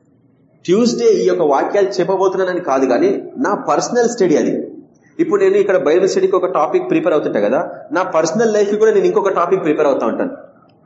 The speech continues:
తర్వాత ఇంకా ఎవరైనా ఎక్కడైనా వాక్యానికి పిలిస్తే వాళ్ళ టాపిక్ కూడా ప్రిపేర్ అవుతుంటే, అంటే, simultaneously three types of messages ప్రిపేర్ అవుతూనే ఉంటాను నేను. I'm sharing my secret. I have to. నేను ఏది కూడా సీక్రెట్ పెట్టుకోను, మీకు తెలుసు.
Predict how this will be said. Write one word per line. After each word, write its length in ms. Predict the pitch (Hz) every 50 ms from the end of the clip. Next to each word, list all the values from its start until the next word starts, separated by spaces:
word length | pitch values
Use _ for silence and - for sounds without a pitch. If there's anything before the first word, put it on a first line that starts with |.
| _ _ _ _ _ - - -
తర్వాత 240 | 180 185 208 214 220
ఇంకా 240 | 202 180 180 185 208
ఎవరైనా 300 | 202 196 190 190 190 185
ఎక్కడైనా 300 | 170 151 156 165 165 156
వాక్యానికి 440 | 143 139 143 143 147 180 180 160 156
పిలిస్తే 540 | 151 156 151 - - 196 214 - - - - - - - _ 107
వాళ్ళ 280 | 117 139 165 214 233
టాపిక్ 320 | 220 - 208 196 208 208 208
కూడా 120 | 214 202
ప్రిపేర్ 280 | - - 151 156 151 143
అవుతుంటే, 220 | 139 151 147 160
అంటే, 120 | 160 202
simultaneously 960 | 190 - - 139 156 180 214 220 220 214 208 208 - - 214 220 220 - -
three 260 | 170 214 247 - -
types 300 | 214 202 202 - - 214
of 160 | 196 - 170 160
messages 340 | 165 185 180 196 190 -
ప్రిపేర్ 240 | 175 170 175 165 -
అవుతూనే 240 | 156 156 - 170 175
ఉంటాను 180 | 170 170 147 123
నేను. 200 | 101 87 - - - - _ _ _ _ _ _ _ _ - - _ _ - 131
I'm 120 | 151 151 -
sharing 260 | 151 156 170 180 175
my 80 | 147 139 - -
secret. 360 | 147 - 151 127 104 - - - - - - - - _ _ _ _ - 113
I 140 | 131 - 175
have 160 | 190 - -
to. 140 | 117 - - - - - - _ _ _ _ _ _ _
నేను 160 | 120 139 151
ఏది 140 | 151 156 170
కూడా 120 | 180 185 175
సీక్రెట్ 340 | - 151 143 160 165 143
పెట్టుకోను, 320 | 127 123 - - 131 123 113
మీకు 120 | 113 -
తెలుసు. 300 | 104 104 107 - - -